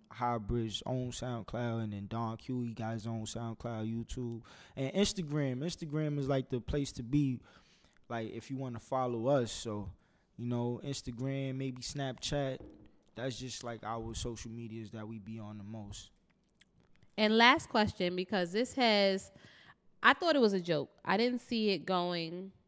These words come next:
Speaker 2: making it to be C N N News, but Chris Brown and Soulja Boy are really gonna fight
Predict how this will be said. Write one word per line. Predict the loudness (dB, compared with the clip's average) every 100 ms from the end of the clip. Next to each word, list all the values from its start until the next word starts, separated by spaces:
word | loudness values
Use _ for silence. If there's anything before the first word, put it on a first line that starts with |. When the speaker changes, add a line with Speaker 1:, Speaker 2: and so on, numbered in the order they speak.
| _ _ _ _ _
Speaker 2:
making | 2 4 4 2
it | 2 2
to | 0
be | 2 0
C | 0 4 4
N | 6
N | 4 2 0
News, | 0 0 -4 -8 -20 _ _ _ _
but | 2 6 6 4 0 -10 -20 -20 _ _ _ _ _ _ _ _ _ _ _ _ _ _
Chris | -4 -4 4
Brown | 4 6
and | 4
Soulja | 6 4 4 4
Boy | 4 4
are | 4
really | 2 0
gonna | -2 -4
fight | -4 -2 -2